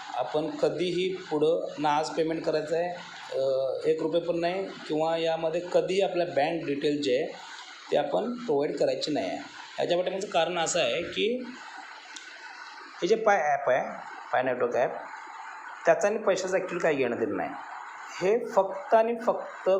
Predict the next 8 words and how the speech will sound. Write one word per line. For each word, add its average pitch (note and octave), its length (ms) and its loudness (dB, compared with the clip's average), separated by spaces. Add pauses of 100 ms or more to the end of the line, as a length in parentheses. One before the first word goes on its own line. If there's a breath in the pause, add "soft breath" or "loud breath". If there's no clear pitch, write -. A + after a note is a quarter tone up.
(160)
कॉइन E3+ 260 4
माइन D#3+ 440 2
करण्यासाठी C#3 560 0
किंवा D3+ 600 0 (140)
कॉइन C#3+ 400 0
बनवण्यासाठी D3+ 600 4
ॲप G2+ 220 2
आहे. F2 80 2